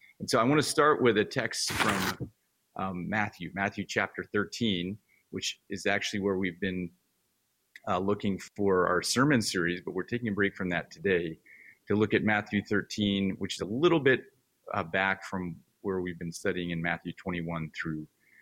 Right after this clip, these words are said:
twenty-five. So this is Matthew chapter thirteen and verse twenty-four,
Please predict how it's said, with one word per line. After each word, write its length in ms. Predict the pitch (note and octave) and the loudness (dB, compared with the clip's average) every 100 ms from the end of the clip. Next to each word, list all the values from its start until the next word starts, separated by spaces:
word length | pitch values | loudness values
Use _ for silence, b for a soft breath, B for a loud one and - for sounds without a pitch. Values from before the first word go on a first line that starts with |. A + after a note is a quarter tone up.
| b _ - | b _ -2
twenty-five. 520 | G2 E2+ - E2 - | -2 0 -2 -2 -2
So 120 | G2 | -2
this 200 | G#2 C3 | 0 0
is 120 | A#2+ | 0
Matthew 320 | A2+ A2+ G#2 G2 | 0 0 0 0
chapter 340 | - G2+ F2+ | 0 0 -4
thirteen 520 | - A#2+ G2 A2+ G2+ | 2 2 4 2 2
and 100 | F2+ | 2
verse 240 | F2 F2+ - | 0 0 -2
twenty-four, 760 | - G#2 F2+ - G#2+ F#2 E2+ | 0 0 0 0 4 4 2